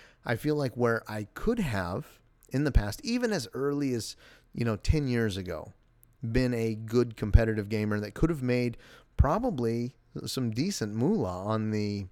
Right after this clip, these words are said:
professional gaming circuit. Now I just don't feel like I have kept up enough. And, and, and these guys too, like, I'm not trying to throw any shade toward these guys.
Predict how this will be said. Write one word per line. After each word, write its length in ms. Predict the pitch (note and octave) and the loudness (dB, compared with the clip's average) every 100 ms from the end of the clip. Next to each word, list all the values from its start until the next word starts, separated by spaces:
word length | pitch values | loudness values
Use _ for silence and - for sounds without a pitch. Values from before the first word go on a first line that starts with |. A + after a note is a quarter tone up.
| _ | _
professional 600 | - G2+ D3 C#3+ - A2 | -6 -4 -2 -2 -2 -6
gaming 420 | G2+ B2 A#2+ G2+ | -2 -2 -2 -4
circuit. 520 | F#2 F#3 C4 - E2 - _ - _ _ _ | -4 -4 -6 -8 -12 -16 _ -20 _ _ _
Now 240 | A#2+ D#3 D3+ | -2 0 0
I 100 | A#2+ | -2
just 240 | D3 - | -4 -4
don't 220 | C3+ A#2+ | -4 -6
feel 320 | - B2 B2 | -2 2 2
like 440 | A2+ G#2 G#2+ - - - _ _ _ _ | 2 0 -4 -8 -20 -20 _ _ _ _
I 680 | A2+ A2 A2 A2 A2 A2 A2 | -4 -2 0 0 0 0 0
have 160 | A2+ - | -4 -2
kept 240 | C3+ - | -4 -2
up 160 | F#2+ - | -4 -4
enough. 340 | E2 - - _ _ _ _ _ _ - _ | -10 -12 -20 _ _ _ _ _ _ -20 _
And, 260 | C3 C#3 D3+ - | 0 2 0 -6
and, 200 | - A3 | -6 -4
and 180 | F#3 F3 | -2 0
these 180 | A3+ C4+ | 2 2
guys 380 | D#3+ G3 A3 - | -2 -2 -2 -2
too, 320 | - F3+ C#3 D2+ | 0 0 -2 -6
like, 200 | C3 C3+ C#3 | -10 -8 -4
I'm 180 | E3 F#3+ | -2 0
not 380 | F3+ D#3+ - | 0 -2 -6
trying 320 | - D#3+ D#3 C3 | -2 0 0 0
to 240 | A2+ A2 - - | 0 -2 -12 -20
throw 260 | - D#3+ D#3 | -4 2 2
any 160 | E3 C#3 | 2 0
shade 440 | - D3 C3 A2+ | 4 4 2 2
toward 260 | D3+ E3 C#3 | 2 2 0
these 200 | B2+ A2+ | -2 -2
guys. 200 | A#2 | -4